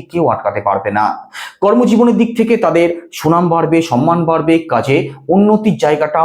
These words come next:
অবশ্যই তৈরি হবে। শুধু নিজের কাজের প্রতি আপনাদেরকে সিরিয়াস থাকতেই হবে, তবে কাজের দিক থেকে পরিবর্তন হতে পারে, তার সম্ভাবনা রয়েছে। যারা ট্রান্সফার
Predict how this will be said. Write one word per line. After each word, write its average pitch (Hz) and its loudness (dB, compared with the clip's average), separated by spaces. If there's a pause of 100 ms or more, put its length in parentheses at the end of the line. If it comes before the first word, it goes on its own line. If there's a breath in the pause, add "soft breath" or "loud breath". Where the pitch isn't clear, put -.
(220)
অবশ্যই 123 -2
তৈরি 123 4
হবে। 123 0 (280)
শুধু 117 -2 (360 loud breath)
নিজের 185 4 (180)
কাজের 180 2
প্রতি 240 2
আপনাদেরকে 196 0
সিরিয়াস 131 2 (120)
থাকতেই 101 -4
হবে, 101 -2 (320)
তবে 113 0 (380 loud breath)
কাজের 151 2
দিক 202 0
থেকে 190 0 (140)
পরিবর্তন 147 0
হতে 135 -2
পারে, 139 0 (300)
তার 135 0
সম্ভাবনা 113 -4
রয়েছে। 104 0 (600 loud breath)
যারা 175 2
ট্রান্সফার 180 -2